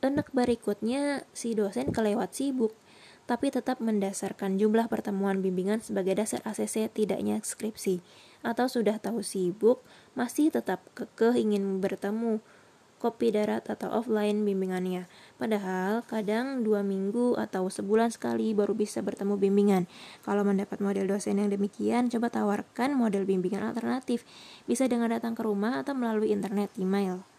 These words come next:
Prinsipnya efisien dan saling memudahkan, ketimbang bete karena harus sering menunggu waktu bimbingan yang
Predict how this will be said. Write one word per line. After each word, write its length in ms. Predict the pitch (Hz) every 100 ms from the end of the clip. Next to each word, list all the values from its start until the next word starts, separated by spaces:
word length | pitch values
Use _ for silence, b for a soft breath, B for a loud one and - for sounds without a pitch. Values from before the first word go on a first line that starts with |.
| B B B -
Prinsipnya 560 | 226 220 220 190 196 -
efisien 880 | 233 240 240 - 233 220 233 233
dan 240 | 214 196 190
saling 240 | 233 240
memudahkan, 640 | 214 202 185 208 - 185 B B -
ketimbang 480 | 247 214 196 190 185
bete 480 | 196 220 - 247 -
karena 640 | 208 196 190 196 190 190
harus 320 | 220 226 226
sering 240 | 220 214 208
menunggu 480 | 196 190 208 220
waktu 240 | 214 - 208
bimbingan 480 | 202 190 190 208
yang 140 | 214